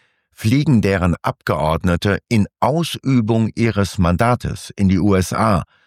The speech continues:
wird von Abzocke von Steuergeld gesprochen. Mit Trump herumkumpeln, das ist fast so übel wie die unterstellte Putin-Nähe. Gibt Parteichefin Weidel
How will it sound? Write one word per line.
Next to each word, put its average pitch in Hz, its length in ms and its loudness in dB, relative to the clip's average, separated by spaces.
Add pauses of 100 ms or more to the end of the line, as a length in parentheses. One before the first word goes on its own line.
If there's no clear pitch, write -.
(160)
wird 104 340 -2
von 76 460 -2
Abzocke - 600 -4
von 85 240 0
Steuergeld 82 680 0
gesprochen. - 600 -12 (300)
Mit 85 300 -2 (160)
Trump 117 440 -2
herumkumpeln, 104 920 0 (360)
das 92 220 -4
ist - 260 -4
fast - 460 -4
so 85 160 0
übel 98 520 2 (280)
wie 110 140 0
die 92 160 0
unterstellte 76 840 -2 (100)
Putin-Nähe. 64 880 -4 (760)
Gibt 139 200 0
Parteichefin 110 880 0
Weidel 80 540 -2